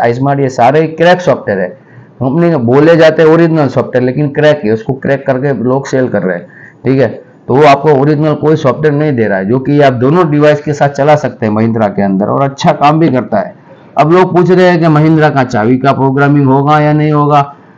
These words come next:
flashing होगा, dosing होगा, calibration होगा, क्या क्या पूछ रहे हैं लोग। और कुछ लोग पूछ रहे हैं एयरबैग reset, तो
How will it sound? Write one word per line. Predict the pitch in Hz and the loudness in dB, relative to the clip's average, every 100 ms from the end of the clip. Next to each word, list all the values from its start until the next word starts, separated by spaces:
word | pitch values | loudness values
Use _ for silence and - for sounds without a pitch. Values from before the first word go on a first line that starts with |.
| _ _ | _ _
flashing | 123 139 160 156 | 0 0 2 2
होगा, | 143 143 143 | 4 4 4
dosing | 139 139 147 147 | 4 2 2 0
होगा, | 147 143 139 | 2 2 2
calibration | 135 131 135 127 143 151 151 | 2 -2 -2 -2 -2 -2 0
होगा, | 135 139 135 | 0 0 -2
क्या | - 147 | 0 0
क्या | 160 175 160 | 2 2 0
पूछ | - 156 160 | 0 -2 0
रहे | 151 | 2
हैं | 151 143 | 4 4
लोग। | 151 151 - _ _ - - | 2 0 -8 _ _ -10 -2
और | 143 143 - - | 0 0 -6 -4
कुछ | 160 165 | -2 0
लोग | 160 151 | 0 0
पूछ | 156 | 0
रहे | 156 | 2
हैं | 147 | 2
एयरबैग | 151 156 143 | 2 2 2
reset, | 147 151 - | 0 -4 -4
तो | 160 | -6